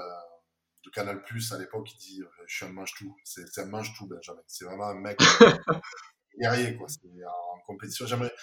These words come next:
Speaker 1: j'aime, j'aime bien Benjamin quand il parle de, de compète, qu'il parle de mental, qu'il parle de choses comme ça. Euh, après, euh, il y a des gens qui sont, euh, qui sont hyper intéressants dans tous les domaines. Donc, c'est, euh, donc, c'est difficile. Mais tu vois, j'aimerais beaucoup un podcast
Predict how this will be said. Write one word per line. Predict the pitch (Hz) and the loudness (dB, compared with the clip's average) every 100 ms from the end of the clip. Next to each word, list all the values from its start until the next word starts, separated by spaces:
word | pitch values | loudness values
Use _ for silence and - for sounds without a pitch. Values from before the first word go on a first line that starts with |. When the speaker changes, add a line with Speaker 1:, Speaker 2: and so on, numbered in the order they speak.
| - - | -20 -10
Speaker 1:
j'aime, | - 117 113 | -6 -4 -2
j'aime | 117 131 | 0 2
bien | 147 | 4
Benjamin | 151 127 120 120 123 | 4 4 2 0 -2
quand | 113 101 | -6 -8
il | |
parle | - 104 101 | -2 0 0
de, | 98 92 90 90 | -6 -8 -10 -12
de | 98 | -10
compète, | 104 98 110 110 110 | -10 -4 0 0 -2
qu'il | - | -12
parle | - 98 98 | -6 -6 -4
de | |
mental, | 98 101 110 107 98 | -8 -6 -2 -2 -2
qu'il | - | -8
parle | - - | -10 -10
de | - | -12
choses | - - | -14 -14
comme | 101 | -12
ça. | 98 131 - - - - - _ | -4 -4 -6 -16 -16 -16 -18 _
Euh, | 104 101 101 101 | -4 0 2 2
après, | 101 - 143 147 | 0 0 2 4
euh, | 113 | 2
il | 101 | 0
y | |
a | 98 | -4
des | 98 | -4
gens | 120 120 | -6 -6
qui | - | -10
sont, | 98 90 90 | -12 -12 -16
euh, | 90 | -16
qui | - | -14
sont | 98 92 | -12 -12
hyper | 92 92 107 | -14 -6 -6
intéressants | 107 110 104 117 | -4 -4 -2 -2
dans | 110 | -4
tous | 101 107 | -8 -10
les | |
domaines. | 113 135 139 | -4 -2 -2
Donc, | 113 98 | -4 -6
c'est, | - 101 | -6 -4
euh, | 98 95 - - - - - _ | -2 -4 -8 -18 -20 -20 -20 _
donc, | 101 98 | -8 -6
c'est | 101 | -6
difficile. | 101 - - 151 | -6 -4 -4 -2
Mais | 127 | -2
tu | 107 | 0
vois, | 135 | -2
j'aimerais | 117 107 | -2 -4
beaucoup | 107 117 147 | -4 -2 0
un | 123 | 0
podcast | 113 113 - 147 - | -2 -4 0 0 -2